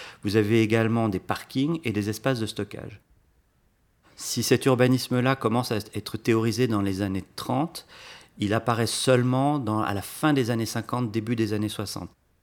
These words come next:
La première grande opération d'urbanisme sur dalle, c'est l'opération du Front de Seine à Paris, où il est question, à la place d'anciennes usines,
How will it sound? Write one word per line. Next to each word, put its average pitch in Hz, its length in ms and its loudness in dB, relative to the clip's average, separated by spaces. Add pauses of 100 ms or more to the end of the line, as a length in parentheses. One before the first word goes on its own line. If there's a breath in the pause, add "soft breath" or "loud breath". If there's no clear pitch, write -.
(180)
La 175 60 -6
première 127 500 -2
grande 131 320 4
opération 120 600 -2
d'urbanisme 104 580 -4
sur 98 200 -8
dalle, 117 260 -6
c'est - 120 -6
l'opération 101 480 -2
du 98 80 -4
Front - 180 -6
de 107 80 -4
Seine 123 260 -4
à 104 60 -10
Paris, 98 320 -8 (460 loud breath)
où 104 100 -2
il 101 120 2
est 104 60 4
question, 131 580 -2
à 110 40 0
la 101 100 2
place 123 320 -2
d'anciennes 104 420 -4
usines, 104 420 -6